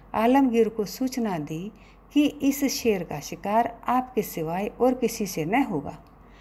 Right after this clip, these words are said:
उत्तर आया कि सेना को हटा लो और घेरा उठा लो। राजा ने समझा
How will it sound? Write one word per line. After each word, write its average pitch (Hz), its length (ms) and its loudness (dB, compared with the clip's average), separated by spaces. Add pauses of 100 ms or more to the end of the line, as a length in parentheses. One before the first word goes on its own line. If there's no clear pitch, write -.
(380)
उत्तर 262 300 2
आया 175 440 0 (360)
कि 277 120 8
सेना 269 380 2
को - 140 -4
हटा 254 320 2
लो 143 240 -4 (340)
और 269 180 4
घेरा 240 320 4
उठा 175 300 0
लो। 151 180 -6 (520)
राजा 220 360 2
ने 233 160 2
समझा 185 520 -8